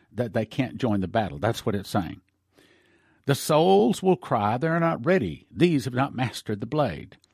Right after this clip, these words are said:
But the Lord says, "A generation will arise whose passion will be mistaken for pride, and his Eliabs will try to force them back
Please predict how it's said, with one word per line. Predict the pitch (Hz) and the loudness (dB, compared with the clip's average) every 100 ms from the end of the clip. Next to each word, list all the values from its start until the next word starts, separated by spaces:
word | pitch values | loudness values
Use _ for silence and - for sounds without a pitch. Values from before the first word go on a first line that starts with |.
| - | -6
But | 104 | -4
the | 101 | 2
Lord | 113 156 95 | 4 4 4
says, | 117 104 104 - _ _ _ | 0 0 -2 -10 _ _ _
"A | - 98 | -8 -8
generation | 95 202 196 196 180 - 160 | -2 0 2 2 0 0 2
will | 160 151 - | 2 2 0
arise | 147 139 85 78 90 120 - _ _ _ - | 2 2 0 -4 -8 -10 -14 _ _ _ 0
whose | 147 - | 0 0
passion | - 180 170 - 170 175 | 0 2 2 0 -2 0
will | 117 127 | 0 2
be | 135 | 4
mistaken | 131 - 147 139 127 | 2 2 -2 -2 -2
for | 113 120 | -4 -8
pride, | - - 196 95 62 - - - _ _ _ - | -4 2 2 0 -6 -16 -20 -20 _ _ _ 2
and | 139 | 4
his | 147 123 - | 4 2 0
Eliabs | 185 165 92 78 85 - - - _ _ - | 0 0 0 -2 -4 -6 -12 -18 _ _ -2
will | 131 | -2
try | - 170 | 2 2
to | - | 2
force | 139 202 190 | 2 4 4
them | - 143 | 2 0
back | 127 127 - | 0 -2 -4